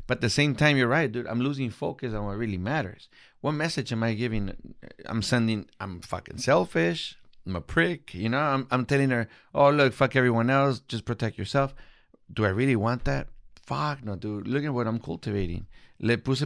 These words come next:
puro veneno instead of water. You know what I mean? It's like, that's not right, bro. And I caught that really quick. As soon as you said that,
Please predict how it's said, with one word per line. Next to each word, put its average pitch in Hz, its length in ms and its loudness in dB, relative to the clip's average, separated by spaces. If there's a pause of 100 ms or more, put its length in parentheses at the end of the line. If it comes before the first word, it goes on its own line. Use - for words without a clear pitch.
puro 151 180 4
veneno 131 540 0
instead 113 240 0
of 123 80 4
water. 120 300 4
You 104 100 2
know 123 120 4
what 131 100 6
I - 40 4
mean? 131 120 2
It's 123 100 0
like, 117 180 2 (640)
that's 113 260 -6
not 107 220 2
right, 104 320 -6
bro. 104 280 -2
And 101 300 -8
I 104 200 -8 (100)
caught 117 240 -8
that 104 180 -6
really 127 340 2
quick. 107 220 -4
As 92 120 -10
soon 127 100 -4
as 131 100 -6
you 127 60 -6
said 135 220 -4
that, 156 220 -4